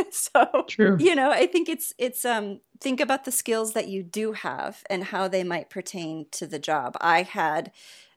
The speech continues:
Speaker 1: uh, a deep love for education and supporting people,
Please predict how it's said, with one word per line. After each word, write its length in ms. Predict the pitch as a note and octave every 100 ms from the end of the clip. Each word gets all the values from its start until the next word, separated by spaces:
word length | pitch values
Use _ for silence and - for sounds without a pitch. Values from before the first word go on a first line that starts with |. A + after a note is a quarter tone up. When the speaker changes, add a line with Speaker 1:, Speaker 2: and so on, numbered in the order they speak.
| _
Speaker 1:
uh, 220 | G3 D#3+ -
a 80 |
deep 300 | E3+ G#3 F#3+
love 420 | F3+ E3 E3 F#3+ -
for 560 | - F#3 E3 D#3 D3+ - F#3
education 680 | E3+ - D#3 - E3+ F#3+ -
and 360 | F3 D#3 D#3 D#3
supporting 520 | F#3 - F3 E3 E3+
people, 580 | - F3 F3 D#3+ D#3+